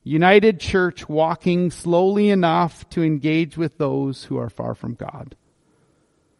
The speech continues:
To show the love of a God who stepped out of heaven and came to earth in the person of his perfect and sinless Son,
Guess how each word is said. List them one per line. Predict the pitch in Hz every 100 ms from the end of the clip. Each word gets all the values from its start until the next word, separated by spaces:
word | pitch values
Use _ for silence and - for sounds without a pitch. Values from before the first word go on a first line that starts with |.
| _ _ _ _ _ -
To | 160
show | - 226 226
the | 233
love | 202 196 208 214 175 202
of | 160
a |
God | 156 175 185 190 190 190 170
who | - 185
stepped | - 180 175
out | 190
of | 185 -
heaven | 170 160 180 180 170 - _ _ _ _ _ _ _ -
and | 135
came | - 160 190 214 214
to | 190 214 175
earth | 175 185 190 - -
in | 170 160
the |
person | 151 - 175 - 175 175
of | - 143
his | 135 -
perfect | - 175 170 - 170 - 160
and | 139
sinless | - 160 165 165
Son, | - 139 131 139 139